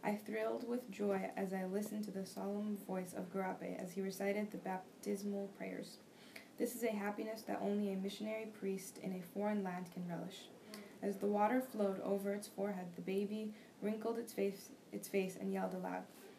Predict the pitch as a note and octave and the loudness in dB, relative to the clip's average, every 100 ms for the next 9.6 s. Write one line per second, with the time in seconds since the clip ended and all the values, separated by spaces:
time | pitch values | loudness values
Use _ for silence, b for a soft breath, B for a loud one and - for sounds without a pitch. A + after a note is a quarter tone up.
0 | B - G3+ - G#3+ A3 A#3 A#3 F#3 G3 | B -4 -2 4 4 6 0 -2 -2 -2
1 | F#3+ F#3+ - G3+ G3+ G3+ G#3+ G#3+ G3+ F#3 | -2 -4 -6 -6 -2 0 0 0 -2 -2
2 | F3+ F3+ - - - - - - - - | -4 -6 -10 -18 -20 -20 -20 -20 -20 -18
3 | - G#3 G3 G#3 G#3+ A3 G3 F#3+ F#3+ G3 | -14 -6 0 2 2 0 2 2 -2 -4
4 | B B B - G#3 A3+ - G3+ G#3 G#3+ | B B B -10 0 0 0 2 6 8
5 | A3 G#3+ G#3 G3 G#3+ G#3 - - G3 G3 | 8 6 2 2 0 0 -2 -4 0 0
6 | - G3 F#3+ F#3 F#3 F#3+ F#3+ F#3 A#3 A3+ | 0 0 2 0 -2 -2 -2 -2 -4 -2
7 | A3+ A3 B B - A#3 A3+ G#3+ G3 G3 | -2 -6 B B 2 2 2 0 2 2
8 | G3 F#3+ G3+ - F#3+ F#3 - F#3 F#3 - | 2 2 0 2 0 0 -4 -4 -4 -4
9 | G#3+ G#3 - G#3+ G3 | -6 -6 -2 0 0